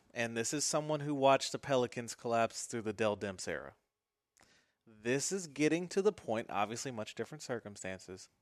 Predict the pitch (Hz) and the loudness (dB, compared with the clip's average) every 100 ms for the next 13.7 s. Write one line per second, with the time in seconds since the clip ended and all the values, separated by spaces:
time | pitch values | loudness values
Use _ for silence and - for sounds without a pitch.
0 | _ - 117 113 107 - 101 110 135 - | _ -10 -6 0 2 4 2 2 -4 -6
1 | - 113 104 120 - 95 87 87 90 98 | -4 -2 -4 -8 -14 -10 -8 -8 -10 -8
2 | 113 160 180 131 104 98 92 95 - - | -6 -6 -6 -6 -4 -4 -6 -10 -14 -18
3 | 92 92 90 101 - - - _ _ _ | -10 -6 -4 -6 -8 -10 -14 _ _ _
4 | _ _ _ - 80 95 135 - 233 - | _ _ _ -14 -12 -10 -2 0 0 -2
5 | 113 104 _ _ _ - 92 104 131 - | -10 -14 _ _ _ -4 -2 -2 -6 4
6 | 214 220 - 110 104 104 117 - 113 101 | 6 6 4 2 2 0 -6 -6 -8 -8
7 | _ - - _ _ _ _ 113 202 277 | _ -20 -20 _ _ _ _ 2 6 6
8 | - 143 143 190 135 127 107 104 - - | 8 6 6 2 0 0 0 -4 -10 -2
9 | 104 107 107 - 127 123 120 98 80 - | 0 2 2 4 2 2 -2 -4 -4 -8
10 | - _ _ _ - - - _ 139 131 | -16 _ _ _ -20 -20 -20 _ -4 2
11 | 147 131 117 107 - - _ _ _ _ | 4 6 4 -2 -6 -10 _ _ _ _
12 | - 131 120 113 - 190 202 - 156 202 | -14 -4 -2 2 6 8 8 8 6 6
13 | 226 - 240 185 98 - - | 4 2 -2 -2 -4 -6 -8